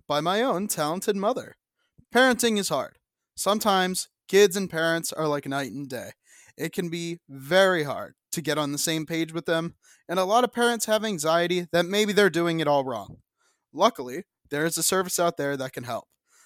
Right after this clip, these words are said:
Skunk Nugget Parenting Solutions is a company that provides parent coaching services, resource referrals, and psychological profiling,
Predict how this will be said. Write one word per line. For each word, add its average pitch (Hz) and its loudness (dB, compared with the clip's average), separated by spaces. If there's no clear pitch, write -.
Skunk - 0
Nugget 247 0
Parenting 202 0
Solutions 170 -2
is 151 -6
a 165 -4
company 160 0
that 165 -2
provides 135 -2
parent 185 -4
coaching 190 -2
services, 147 -2
resource 180 0
referrals, 139 -4
and 135 -6
psychological 165 0
profiling, 120 -4